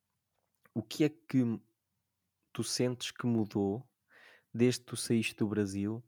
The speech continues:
a nível da alimentação, claro? Que tipo de impacto é que a cultura tinha, tinha e tem em ti, no caso?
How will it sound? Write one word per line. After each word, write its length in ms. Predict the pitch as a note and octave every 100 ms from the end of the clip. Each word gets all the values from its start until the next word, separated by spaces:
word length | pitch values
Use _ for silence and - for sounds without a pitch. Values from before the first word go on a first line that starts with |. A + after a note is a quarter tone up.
| _ _ _
a 80 | B2
nível 360 | A#2+ A#2 G#2 G2+
da 80 | G2
alimentação, 680 | G2 F#2+ F#2+ G2 - G2+ G2
claro? 420 | - G2 G#2 C3+ - - - - -
Que 80 |
tipo 360 | - C3+ C3+ B2
de 80 | B2
impacto 800 | A#2 - G#2+ A2 - - A2+ -
é 120 | A2+
que 200 | - A#2+
a 40 |
cultura 840 | A2+ - A2+ - - G#2+ G#2+ G2 G#2 _ _ _ -
tinha, 720 | A2+ G#2 G2 F#2+ G2 B2+ C#3+ _ _ _ _ _ -
tinha 280 | D3 D#3+ A#2
e 60 |
tem 380 | - A#2 A2 A2
em 120 | G#2
ti, 300 | G2+ - G2
no 120 | G2
caso? 380 | - G#2+ G2 F#2+